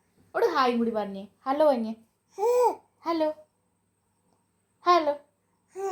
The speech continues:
ഏ? ഹലോ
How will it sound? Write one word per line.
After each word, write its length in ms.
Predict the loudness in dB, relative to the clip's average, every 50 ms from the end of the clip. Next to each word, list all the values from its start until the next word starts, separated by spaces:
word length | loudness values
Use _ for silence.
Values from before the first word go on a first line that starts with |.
| -6 -6 -8 -12 _ _ _ _ _ _ _ _ _ _ _ _
ഏ? 120 | 0 0 0 0 -4 -10 -16 -20 -20 _ _ _ _ _ _ _ _ _ _ _ -4 -4 -4 -6 -8 _ -2 2 2 4 4 4 2 2 0 -4 -8 -10 -14 _ _ -2 0 2 4 2 2 0 -2 -6 -8 -8 -12 -20 -18 -12 -12 -12 -12 -12 _ _ _ _ _ _ _ _ _ _ _ _ _ _ _
ഹലോ 200 | 0 2 4 4